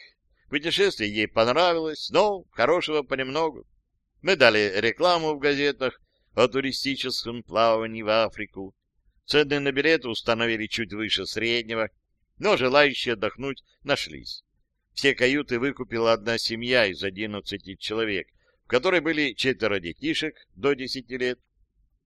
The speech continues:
Капитану судна даже пришлось уступить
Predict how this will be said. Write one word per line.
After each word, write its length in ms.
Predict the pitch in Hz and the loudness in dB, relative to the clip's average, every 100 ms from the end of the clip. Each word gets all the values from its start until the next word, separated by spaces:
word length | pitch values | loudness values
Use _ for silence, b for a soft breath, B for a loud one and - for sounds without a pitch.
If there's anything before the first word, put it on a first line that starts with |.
| _ - | _ 2
Капитану 480 | 120 123 135 131 127 | 2 4 4 6 4
судна 320 | 156 139 120 | 0 0 2
даже 260 | 117 113 98 | 2 2 -2
пришлось 440 | 101 - 127 - | -6 -4 -4 -4
уступить 640 | 117 - 104 107 120 123 | -8 -10 -12 -8 -8 -8